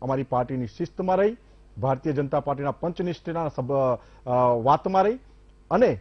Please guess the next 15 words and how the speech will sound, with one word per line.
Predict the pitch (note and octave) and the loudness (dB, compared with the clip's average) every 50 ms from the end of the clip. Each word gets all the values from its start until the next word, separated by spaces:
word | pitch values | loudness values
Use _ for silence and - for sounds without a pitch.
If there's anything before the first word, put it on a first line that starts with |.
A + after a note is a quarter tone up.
| - - - | -8 -14 -8
દેશપ્રેમની | D#3 C3 D3 G3 F#3+ - - F3+ F3+ F#3 F3+ | -2 2 2 2 2 2 -2 -4 -2 -2 0
વાત | C#3+ C3+ C#3 C#3 - | 0 0 0 0 -2
કરતા | - D3 C#3 - D#3+ D#3 D#3+ | -6 -6 -4 -2 -2 -2 -2
હતા. | D#3 A3 | -2 -4
આખો | - D#3 - - F#3 C#3+ | -8 -8 -8 -8 -8 -4
દેશ | A#2+ C3+ A3 C4 - A3+ | 2 4 4 4 4 2
એમને | G3+ G3 F#3+ | 0 0 0
સાંભળવા | - D#3 D3 C#3 D3+ D#3 E3 | -2 -2 0 2 4 4 4
માટે | D#3 D#3+ D#3+ E3 | 4 2 0 -2
જ્યારે | D3+ D#3+ D#3 D3 | 0 0 0 0
દેશપ્રેમની | C#3+ D3+ D3 - - D#3+ D#3 D#3 | 0 -4 -4 -4 -6 -6 -4 -2
વાત | D3+ D#3 D#3 - | -2 -2 -4 -4
હોય | G3 D3 | -4 -6
આતુર | B2+ - D#3 B2 | -4 -4 -6 -8
હતો. | A2+ G2+ - G#2 | -8 -8 -8 -14